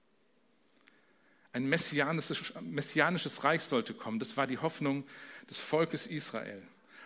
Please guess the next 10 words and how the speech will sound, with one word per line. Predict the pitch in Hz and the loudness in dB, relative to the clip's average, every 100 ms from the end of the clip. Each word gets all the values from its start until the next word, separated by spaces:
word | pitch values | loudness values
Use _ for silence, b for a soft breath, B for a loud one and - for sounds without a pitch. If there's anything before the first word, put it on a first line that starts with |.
| - | -6
Und | 120 | 4
letzten | 156 196 - 185 | 4 4 -2 -4
Endes | 147 139 - | 0 0 -2
ist | - - | -8 -6
hier | 160 165 143 - B B | 2 4 2 -2 B B
vom | - 117 | -12 -6
Reich | 120 - - | -6 -6 -4
Gottes | 185 190 - | -2 -2 -4
die | 127 | -4
Rede. | 110 98 | -4 -6